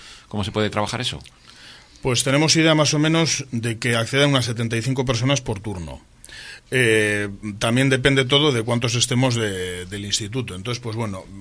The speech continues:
Speaker 2: andaremos mirando un poquitín, pues que quien tenga opción de entrar en el segundo turno, pues que pase al segundo turno. Igual realmente viene más gente en el segundo turno, como nos comentas, que igual pasas hacia la una, o igual alguien, no sa-, no sabemos. Eh, sí tenemos unos números,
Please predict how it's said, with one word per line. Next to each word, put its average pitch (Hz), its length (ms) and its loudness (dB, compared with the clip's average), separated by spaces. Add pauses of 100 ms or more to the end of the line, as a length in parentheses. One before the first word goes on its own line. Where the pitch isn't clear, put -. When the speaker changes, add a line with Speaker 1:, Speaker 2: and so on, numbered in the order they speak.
Speaker 2:
andaremos 117 460 0
mirando 131 280 2
un 123 60 2
poquitín, 123 380 2
pues 113 180 -4
que 95 500 -8 (320)
quien 113 220 -4
tenga 135 220 2
opción 143 280 0
de 131 460 2 (180)
entrar 135 280 4
en 139 40 4
el 131 80 6
segundo 135 320 4
turno, 139 240 0
pues 135 160 -2
que 120 80 -6
pase 117 220 0
al 113 80 2
segundo 120 320 2
turno. 156 400 2 (580)
Igual 135 260 -2
realmente 123 340 2
viene 117 160 0
más 113 180 0
gente 117 180 -2
en 113 60 -4
el 110 60 -2
segundo 110 300 -4
turno, 139 220 -4
como 113 160 -4
nos 107 140 -8
comentas, 120 420 -4
que - 60 -12
igual 113 220 -8
pasas 107 320 -8
hacia 101 180 -10
la 104 80 -6
una, 131 320 -2
o 101 180 -8
igual 117 220 -4
alguien, 117 300 -4
no 117 80 -4
sa-, - 200 -6
no 131 200 -2
sabemos. 95 400 -8
Eh, 139 100 2
sí 175 140 4
tenemos 156 300 2
unos 135 200 -2
números, 175 420 0